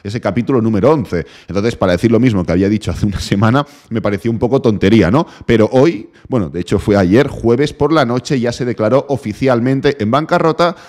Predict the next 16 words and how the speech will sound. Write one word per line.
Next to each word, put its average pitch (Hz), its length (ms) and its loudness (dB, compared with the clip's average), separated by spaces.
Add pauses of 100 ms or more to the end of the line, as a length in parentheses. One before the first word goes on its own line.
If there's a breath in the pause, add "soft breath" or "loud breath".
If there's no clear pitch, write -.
así 139 220 -2
que 120 160 0
van 123 240 0
a 131 80 -2
poner 113 300 0
ya 120 120 0
en 104 100 -2
marcha 104 340 -4
ese 104 280 -2
plan 98 280 -2
para 95 120 -2
intentar 90 400 -2
recuperarlos 90 600 -2
de 80 80 -4
alguna 78 280 -4
forma. 80 480 -2